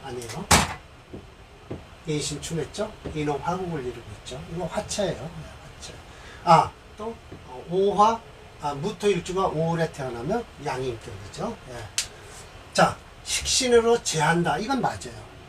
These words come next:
예, 그러나 식신으로 제하는 게 이 목, 목을 제하는 게 아니에요.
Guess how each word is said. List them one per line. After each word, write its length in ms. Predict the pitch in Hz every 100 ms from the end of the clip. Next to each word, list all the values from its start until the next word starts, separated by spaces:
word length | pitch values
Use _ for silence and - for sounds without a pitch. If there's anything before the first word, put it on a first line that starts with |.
| - - -
예, 160 | 170 156
그러나 300 | - 185 208
식신으로 420 | 196 - - 226
제하는 400 | 220 180 175 170
게 260 | 170 208 - - - - - -
이 100 | 190
목, 320 | 151 185 175 -
목을 440 | 147 196 202 269
제하는 360 | 214 202 165 143
게 80 | -
아니에요. 300 | 117 113